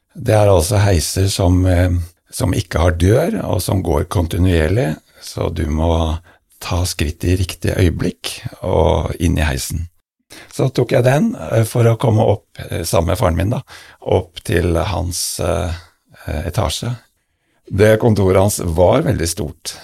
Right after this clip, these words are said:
eh, og i tillegg så var det jo mørke paneler.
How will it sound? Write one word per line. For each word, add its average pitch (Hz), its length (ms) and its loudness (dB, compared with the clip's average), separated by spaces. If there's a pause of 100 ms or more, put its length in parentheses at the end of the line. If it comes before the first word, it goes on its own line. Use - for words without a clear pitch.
(220)
eh, - 180 -10 (240)
og 120 260 0
i - 60 -6
tillegg 90 340 0
så 90 260 2
var 82 220 2
det 78 140 -2
jo 90 360 0 (340)
mørke 90 420 -4
paneler. 82 960 -4